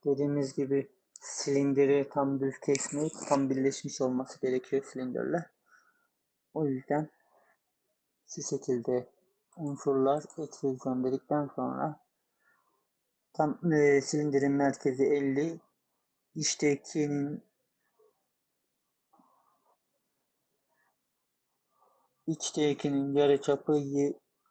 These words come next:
on üç, elli eksi on üç kadar. Elli eksi on üç kadar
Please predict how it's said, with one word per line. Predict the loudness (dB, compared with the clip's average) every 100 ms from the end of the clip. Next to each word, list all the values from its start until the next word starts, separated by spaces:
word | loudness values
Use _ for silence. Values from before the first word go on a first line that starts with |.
| -4
on | -2 -2 -4
üç, | -8 -6 -12 -2
elli | 2 4 4
eksi | 2 0 -2
on | 0
üç | -4 -8 -18 -20 -18
kadar. | -10 -8 -8 -10 -14 _ _ _ _ _ _ _ -6
Elli | 0 2 4 4
eksi | 4 -2 -2 -2 -2
on | -4 -4 -6 -8
üç | -8 -8 -8 -10
kadar | -4 -4 0 -2 -2 -10